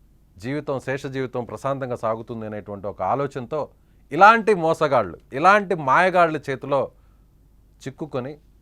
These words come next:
చాలామంది విలువలాడుతున్నారు. అలాంటి సంఘటనే ఇది తాజాగా వెలుగు చూసింది. ప్రస్తుతం యాభై ఏళ్ల వయసులో ఈమె పెళ్లి చేసుకోవడం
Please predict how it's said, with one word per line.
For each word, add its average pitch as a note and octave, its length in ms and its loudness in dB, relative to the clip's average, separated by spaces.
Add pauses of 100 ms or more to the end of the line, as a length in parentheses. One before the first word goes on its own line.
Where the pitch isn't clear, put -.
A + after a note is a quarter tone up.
(240)
చాలామంది A2+ 500 0
విలువలాడుతున్నారు. E2 760 -12 (640)
అలాంటి D#3 420 2
సంఘటనే C#3 540 -4 (360)
ఇది G#2 200 -8
తాజాగా A2 460 -4
వెలుగు A2 300 -8
చూసింది. B2 320 -10 (640)
ప్రస్తుతం C3 440 -2 (320)
యాభై C3 340 0
ఏళ్ల B2 240 -2
వయసులో C3 460 -2 (480)
ఈమె A#2+ 180 -8
పెళ్లి A#2 440 -8
చేసుకోవడం B2 500 -6